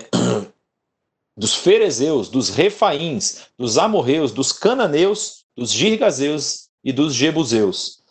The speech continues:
Inclusive Jebus, que é a cidade antiga, é o nome do antigo da cidade de Jerusalém, né? Você vai ver isso lá na história da conquista de Jerusalém.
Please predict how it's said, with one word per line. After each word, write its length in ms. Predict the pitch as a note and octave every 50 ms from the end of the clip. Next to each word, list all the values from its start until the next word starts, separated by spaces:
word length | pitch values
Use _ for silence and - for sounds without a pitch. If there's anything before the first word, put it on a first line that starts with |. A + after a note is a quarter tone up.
| - - - -
Inclusive 420 | D3+ D3+ G#3+ G3 D3+ F#3 A3+ G#3+
Jebus, 640 | A3 F3 G#3+ F#3+ C#3 B2 D#3+ A#3 C4+ A#3+ - - -
que 140 | - - F3+
é 140 | F3+ F3+ G3+
a 80 | A#3
cidade 440 | - - G#3+ E3 D#3 D#3+ F3+ F3+ F#3
antiga, 580 | G#3+ G#3 A3 - F#3 F3 F3+ F3+ G3+ G#3 G#3 -
é 40 | D#3+
o 60 | D#3+
nome 260 | D#3 D#3+ F3+ G3+ G#3+
do 100 | G#3 F3
antigo 380 | F3+ D#3 - - F3 F#3 F#3+ G#3
da 100 | F#3 G#3
cidade 380 | G3 - F#3 F3+ F3+ F3 F#3+ F3
de 60 | F3+
Jerusalém, 560 | F3 G3 F#3 G3 F#3+ G#3 G3 F3+ D#3+ C3+ A2+ - _ _ _ _ _ _ _ _ _
né? 220 | _ G2+ G#2+ B2+ C#3
Você 240 | C3 B2+ B2 - D#3
vai 160 | C#3 D3+ C#3
ver 180 | B2 C3+ C3+
isso 160 | C#3 C#3 - D#3
lá 200 | C#3+ C3 C3+ C#3+
na 100 | D3+ D3+
história 560 | C#3+ - - - B2+ C3 C3+ C3+ D3 D3+ - - - _ _ _
da 160 | _ A#2 B2
conquista 540 | - - D#3+ C3 - A#2+ D3 C#3+ - - D3+
de 340 | C3 A2+ B2 C3 C#3 C#3+ - _ _ _ _ _ _
Jerusalém. 720 | - A2+ C3 C#3 C#3+ C#3+ C3+ D#3+ D3 B2+ A2 G#2 G2 F#2